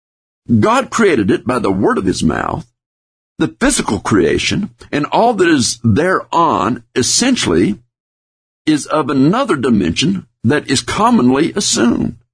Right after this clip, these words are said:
The physicist has come to understand this empirically. God's people have come to understand it by faith.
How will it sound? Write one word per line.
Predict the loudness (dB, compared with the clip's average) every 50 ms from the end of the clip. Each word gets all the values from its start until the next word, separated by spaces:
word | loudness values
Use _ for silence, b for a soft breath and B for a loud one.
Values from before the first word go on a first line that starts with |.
| _ _ _ _ _ _ _ _ _ _ _ _ _ _ _ _ _ _ _ _ _ _ -2
The | 0 0 0 -2 _
physicist | 0 0 0 2 0 0 0 0 0 0 0 -2 -2 -2
has | 0 0 0 -2 -4
come | -2 -2 -2 0 0
to | 0 -2 -2
understand | -2 -2 -2 -2 -4 -4 -2 -2 0 2 0 0 -2 -4 -6
this | -4 0 2 4 4 2 0 -2 -6 -4
empirically. | -2 -2 0 -2 -2 -2 -2 0 0 -2 -2 -4 -8 -10 -10 -8 -8 -10 -10 -12 _ _ _ _ _ _ _ _ _ _ _ _
God's | -2 0 0 0 -2 -4
people | -4 0 0 0 2 0 0 0
have | 0 -2 -2 -4
come | -4 -2 -2 0
to | -2 -2 -2 -2
understand | 0 0 0 -2 -2 -2 -2 0 0 0 0
it | -2 -4 -10 -18 _ _ _ _ _ _ _ _ _ _ _
by | 0 0 0 -2
faith. | -4 -4 -2 -2 0 0 -2 -4 -6 -14